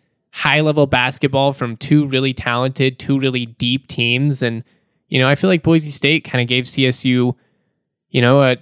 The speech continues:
everything they had tonight. I, I kinda wondered if, you know,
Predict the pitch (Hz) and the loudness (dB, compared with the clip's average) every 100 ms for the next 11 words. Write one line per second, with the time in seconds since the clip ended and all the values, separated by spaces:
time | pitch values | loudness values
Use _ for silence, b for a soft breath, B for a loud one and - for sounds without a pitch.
0 | _ _ - 139 151 147 156 147 135 151 | _ _ 0 2 4 4 4 2 2 0
1 | 156 123 113 110 120 123 123 139 127 123 | -4 -4 -4 -2 -2 -2 -4 -4 -2 -2
2 | 135 139 127 117 - _ _ _ _ _ | -2 0 0 -4 -8 _ _ _ _ _
3 | _ _ - 123 131 | _ _ 0 2 2